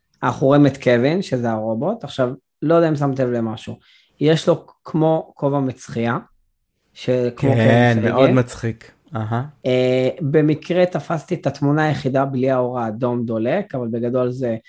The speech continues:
Speaker 1: כחול, ירוק, אדום, שזה מייצג, אה, אר ג'י בי.
Speaker 2: כן. שזה
Speaker 1: אה,
Speaker 2: פלטת, אה, צבעים, שממנה
Speaker 1: פלטת
Speaker 2: מרכיבים
Speaker 1: צבעים.
Speaker 2: כל צבע,
Speaker 1: כן.
Speaker 2: חוץ משחור לבן. כן, גם תלוי, כן. אוקיי.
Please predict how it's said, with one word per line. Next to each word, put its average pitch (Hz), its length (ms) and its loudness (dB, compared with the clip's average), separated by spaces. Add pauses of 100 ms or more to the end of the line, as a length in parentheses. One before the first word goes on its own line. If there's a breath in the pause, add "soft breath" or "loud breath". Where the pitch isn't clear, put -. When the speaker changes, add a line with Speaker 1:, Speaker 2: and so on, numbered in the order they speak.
(260 soft breath)
Speaker 1:
כחול, 165 360 0
ירוק, 135 300 0
אדום, 170 320 -2
שזה 120 440 -6 (100)
מייצג, 127 600 -6
אה, 113 320 -6
אר 123 100 -4
ג'י 117 180 -6
בי. 135 300 -2 (1000)
Speaker 2:
כן. 330 200 0 (1120)
שזה 110 260 -2
Speaker 1:
אה, 123 40 6
Speaker 2:
פלטת, 127 540 4
אה, 131 140 4
צבעים, 117 360 2
שממנה 156 260 2
Speaker 1:
פלטת 127 120 4
Speaker 2:
מרכיבים 123 100 0 (200)
Speaker 1:
צבעים. 117 240 0
Speaker 2:
כל 135 260 0
צבע, 107 600 0
Speaker 1:
כן. 110 100 -8
Speaker 2:
חוץ 127 200 -6
משחור 151 340 -6
לבן. 147 240 -8 (200)
כן, 139 160 0
גם 160 300 -4 (920 soft breath)
תלוי, 135 360 4
כן. 107 200 -2 (420)
אוקיי. 117 240 -6